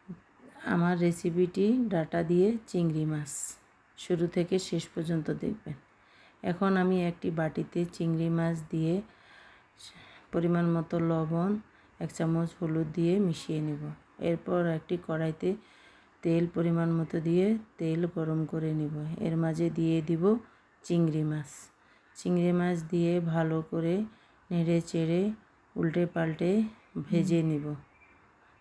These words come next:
ভেজে নিয়ে, ভেজে নিব, ভালো করে ভেজে নিয়ে তারপর মাছগুলো তুলে নিব। মাছগুলো তুলে নিয়ে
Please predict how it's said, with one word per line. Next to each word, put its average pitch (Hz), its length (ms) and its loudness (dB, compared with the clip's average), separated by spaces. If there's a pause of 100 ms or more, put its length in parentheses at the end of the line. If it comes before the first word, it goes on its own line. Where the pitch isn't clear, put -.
(100)
ভেজে 170 380 4
নিয়ে, 180 320 2 (1700)
ভেজে 175 360 4
নিব, 180 220 2 (380)
ভালো 165 320 0
করে 180 280 2
ভেজে 170 400 2
নিয়ে 175 300 0 (560)
তারপর 165 500 0 (720)
মাছগুলো 170 540 0 (140)
তুলে 165 280 2
নিব। 147 200 -2 (1000)
মাছগুলো 180 540 0
তুলে 185 360 0
নিয়ে 185 320 2